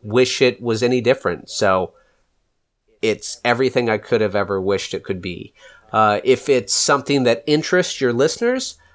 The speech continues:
I do encourage them to go to w w w dark dungeons the movie dot com. Uh, they can purchase it for five dollars, D R M free. Do whatever you want with it after that.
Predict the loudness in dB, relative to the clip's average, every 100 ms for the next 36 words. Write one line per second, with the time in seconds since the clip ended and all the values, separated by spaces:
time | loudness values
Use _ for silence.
0 | _ -2 2 2 2 0 0 -2 0 0
1 | 0 -4 -4 2 2 2 -2 -4 -4 -2
2 | 0 0 -2 0 2 2 0 -4 0 0
3 | 2 0 0 -2 -10 0 2 2 0 0
4 | 0 0 -6 -6 -4 -2 -2 0 0 0
5 | 2 4 2 0 _ -20 -20 _ -4 -2
6 | 0 0 -2 -4 0 0 2 -4 -2 0
7 | 0 -4 -4 -4 2 4 4 2 2 4
8 | 4 0 -4 -8 -6 0 2 4 4 2
9 | 0 -2 2 2 0 -6 -8 -4 0 2
10 | 2 2 -2 0 0 0 -2 0 2 2
11 | 2 2 4 2 0